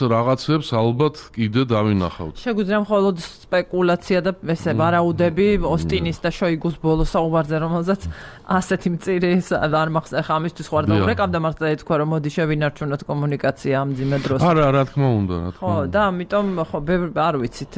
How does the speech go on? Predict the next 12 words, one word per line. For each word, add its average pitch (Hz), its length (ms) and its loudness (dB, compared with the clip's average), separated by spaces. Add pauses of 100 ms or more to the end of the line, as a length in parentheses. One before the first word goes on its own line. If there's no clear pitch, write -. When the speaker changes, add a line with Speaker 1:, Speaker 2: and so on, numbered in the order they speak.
(140)
Speaker 2:
იქ 127 200 -8
რა 143 220 0 (120)
იყო 127 140 -2
კიდევ. 165 360 0 (580)
ა, 170 280 2
გასული 190 340 2
კვირის 202 280 2
ბოლოს 240 360 2 (120)
კიდევ 233 400 0
მსმენელია 226 600 2
და 247 120 2 (360)
იმედია, 180 520 2